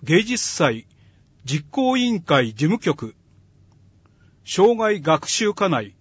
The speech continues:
電話七零の五六七零。スタンプラリーでわんぱくシール。綾瀬文化芸術祭では、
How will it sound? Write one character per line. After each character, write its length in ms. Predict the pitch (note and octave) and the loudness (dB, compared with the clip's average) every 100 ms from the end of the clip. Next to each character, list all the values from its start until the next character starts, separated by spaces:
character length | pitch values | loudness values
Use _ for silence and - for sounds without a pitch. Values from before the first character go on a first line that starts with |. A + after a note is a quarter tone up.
| _ _ _ _ _ - | _ _ _ _ _ -2
電 280 | D#3+ G#3 | 0 0
話 260 | G3+ F3+ D#3+ _ _ _ _ _ _ _ - | 0 -2 -4 _ _ _ _ _ _ _ 0
七 320 | D#3+ G#3 A#3+ | 2 2 2
零 220 | A#3 F3+ | 2 0
の 300 | B2+ A#2 A2+ _ _ - | 0 -4 -6 _ _ -4
五 320 | C#3 G#3 C4 | 2 4 4
六 280 | C4 - C#3+ | 0 0 0
七 300 | C3 C#3+ F#3 | 0 2 2
零。 360 | F#3 D#3 G#2 - _ _ _ _ _ _ _ _ _ _ _ _ _ _ _ _ _ _ _ _ _ | 2 0 -2 -12 _ _ _ _ _ _ _ _ _ _ _ _ _ _ _ _ _ _ _ _ _
ス 160 | - - | -4 2
タ 120 | C4+ | 2
ン 60 | |
プ 140 | C#4 C#4+ | 2 0
ラ 140 | C4+ | 2
リ 180 | B3+ F3 | 2 0
ー 20 | |
で 300 | C#3 C3 A#2+ - | 0 0 -2 0
わ 160 | D#3 | 2
ん 60 | A3+ | 2
ぱ 140 | - | 2
く 80 | - | 0
シ 160 | - G#3 | 0 -2
ー 80 | A#2+ | -2
ル。 160 | G2+ _ _ _ _ _ _ _ _ _ _ _ _ _ _ - _ _ - | -6 _ _ _ _ _ _ _ _ _ _ _ _ _ _ -20 _ _ 0
綾 260 | A3 B3+ | 2 4
瀬 180 | G3+ D#3 | 2 0
文 240 | B2 A3 G#3+ | 0 -2 -2
化 380 | - C3 B2 - | 0 0 -2 -2
芸 240 | A2+ G#3 | 4 4
術 240 | A3+ A#3+ - | 2 -6 0
祭 240 | F3 C3 | 2 2
で 120 | C3+ | 0
は、 240 | B2 A2+ | -2 -6